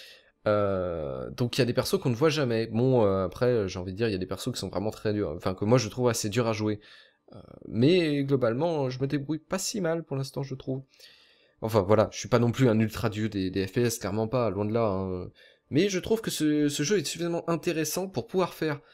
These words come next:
de l'e-sport, pas forcément du niveau de Counter-Strike, mais des bons trucs. Après, le problème, c'est qu'il y a assez peu de modes de jeu. Vous, là, vous avez vu un mode, euh, capture de zone. Euh, vous, enfin, capture de zone où vous devez tenir une zone pendant deux manches. Il y a d'autres modes, notamment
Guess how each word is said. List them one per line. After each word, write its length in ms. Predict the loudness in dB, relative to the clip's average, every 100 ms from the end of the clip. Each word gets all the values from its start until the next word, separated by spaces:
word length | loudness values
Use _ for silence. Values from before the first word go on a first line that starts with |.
| _ _
de 80 | -2
l'e-sport, 400 | 0 0 -4 -2
pas 140 | -2 -2
forcément 560 | -2 0 0 2 0
du 100 | 0
niveau 300 | -2 -2 -2
de 80 | -4
Counter-Strike, 720 | -4 -4 -4 -4 -2 -4 -4 -12 -20 _
mais 160 | 0 2
des 80 | 2
bons 160 | 2
trucs. 360 | 0 -2 -4 -10 _ -18 -18 -20 _ 0
Après, 380 | 0 2 2
le 80 | 2
problème, 300 | 2 0 2
c'est 140 | 0 -4
qu'il 180 | -4
y 80 | 0
a 260 | 0 0 -4 -4
assez 260 | -2 -2
peu 300 | -4 4 6
de 80 | 6
modes 180 | 4 2
de 120 | 0
jeu. 220 | 0 -2
Vous, 180 | -2 -6 4
là, 100 | 4
vous 140 | 6
avez 160 | 2 2
vu 200 | 2 0
un 200 | 0 0
mode, 260 | 0 0
euh, 240 | -2 -8 -12 -18 _
capture 360 | -2 -2 -2 -2
de 100 | 0
zone. 320 | 4 4 2 -4 _ -20 -20 _ _ -8
Euh, 420 | -6 -4 -4 -4
vous, 80 | -6 -12 -12
enfin, 160 | -4 -2
capture 240 | -2 -4
de 100 | -6
zone 160 | -4 -4
où 60 | -4
vous 100 | -4
devez 180 | -2
tenir 300 | 0 2 2
une 80 | 2
zone 160 | 0 0
pendant 180 | 0 0
deux 120 | 2
manches. 320 | 2 0 0
Il 20 |
y 20 |
a 40 | 0
d'autres 220 | 0 2
modes, 200 | 2 2
notamment 460 | 0 -2 0 -2